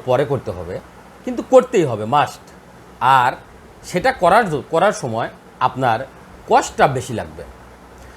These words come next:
আপনারা দেখছেন, আমরা নতুন বিল্ডিংয়ের ছাদে গ্রাইন্ডিং করতেছি। গ্রাইন্ডিং অর্থাৎ মেশিন দিয়ে এটাকে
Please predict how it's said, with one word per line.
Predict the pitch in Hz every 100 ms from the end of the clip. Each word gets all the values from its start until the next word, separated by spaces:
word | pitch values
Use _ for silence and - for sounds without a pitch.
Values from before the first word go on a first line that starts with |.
| - - - -
আপনারা | 113 151 240 226
দেখছেন, | 147 180 - 143 123 147 -
আমরা | 123 135 143
নতুন | 170 185 247 190
বিল্ডিংয়ের | 147 147 185 190
ছাদে | - 175 175
গ্রাইন্ডিং | 104 135 143 110 92
করতেছি। | 90 - - - -
গ্রাইন্ডিং | 87 127 160 165
অর্থাৎ | 147 - 180
মেশিন | 139 127 170 180
দিয়ে | 180
এটাকে | 175 165